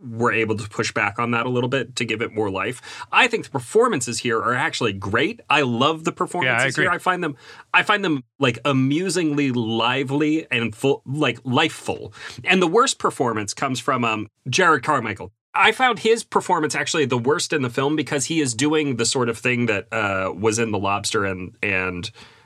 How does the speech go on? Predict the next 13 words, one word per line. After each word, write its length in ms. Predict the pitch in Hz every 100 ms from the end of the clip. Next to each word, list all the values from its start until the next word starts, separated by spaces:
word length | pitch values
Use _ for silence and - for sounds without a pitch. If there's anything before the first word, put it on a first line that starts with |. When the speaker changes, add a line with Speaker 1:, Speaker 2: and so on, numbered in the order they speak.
| _ -
Speaker 1:
A 80 |
Killing 240 | 95 127 117
of 60 | 104
a 20 |
Sacred 300 | - 110 107
Deer. 220 | 113 113
Again, 260 | 104 120 107
this 140 | 104
kind 180 | - 117
of, 80 | 107
like, 260 | 107 110 117
drained, 500 | 110 113 113 107 107
monotone 840 | 101 101 104 110 101 98 98 98